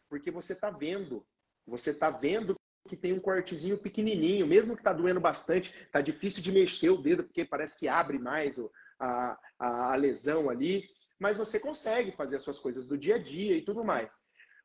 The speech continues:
O porquê que eu acho, isso é uma coisa minha, tá? O porquê que eu acho que os pacientes acabam tendo uma, uma, uma preocupação excessiva quando fala de dor?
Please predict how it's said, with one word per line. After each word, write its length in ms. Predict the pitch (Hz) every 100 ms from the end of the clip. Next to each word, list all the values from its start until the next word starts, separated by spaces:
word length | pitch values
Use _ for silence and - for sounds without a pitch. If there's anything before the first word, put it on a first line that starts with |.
| -
O 100 | 196
porquê 400 | 214 220 240 247
que 120 | 254
eu 160 | 214
acho, 520 | 170 190 208 - 131 156
isso 140 | 180
é 40 |
uma 140 | 185 175
coisa 320 | 190 185 208
minha, 380 | 185 175 151 117
tá? 320 | - 147 208 - _ _ -
O 60 |
porquê 300 | 151 180 180
que 100 | 220
eu 120 | 226 185
acho 220 | 190 -
que 60 |
os 100 | 185
pacientes 500 | - 165 - 165 160
acabam 520 | 156 156 156 165 156 151
tendo 280 | 151 147 143
uma, 460 | 143 135 113 101 _ _ _ _ _ _ _ _ -
uma, 500 | 135 139 135 123 117 - _ 110 104 - _ _ -
uma 200 | 151 147
preocupação 760 | 175 175 - 170 - - 190
excessiva 640 | 190 - 156 - 180 180 165
quando 260 | - 175
fala 300 | 175 175 165
de 140 | 151 160
dor? 400 | 135 131 110